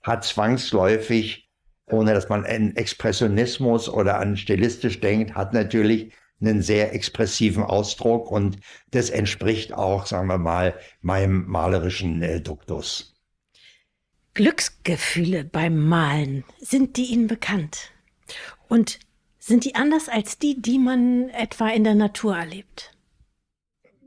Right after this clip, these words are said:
Speaker 1: Ja, das sind, ich meine, Glücksgefühle sind Glücksgefühle.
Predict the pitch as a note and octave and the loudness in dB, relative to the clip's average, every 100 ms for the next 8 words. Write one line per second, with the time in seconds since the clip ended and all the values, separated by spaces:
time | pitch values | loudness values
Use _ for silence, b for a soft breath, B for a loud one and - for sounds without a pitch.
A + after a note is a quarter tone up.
0 | G3+ D3+ C3 A2+ G#2+ G#2+ - A#2 A#2+ - | -12 -4 0 2 0 -2 0 2 0 -2
1 | _ _ _ - A2+ B2 A#2+ A#2 D3 - | _ _ _ -4 0 2 4 2 2 2
2 | F3 E3 E3 D3+ D#3 D#3+ D#3 E3 - G#2 | 0 4 4 4 4 2 2 0 0 -2
3 | - D#2+ D2 D2 C#2+ | -2 -4 -4 -8 -12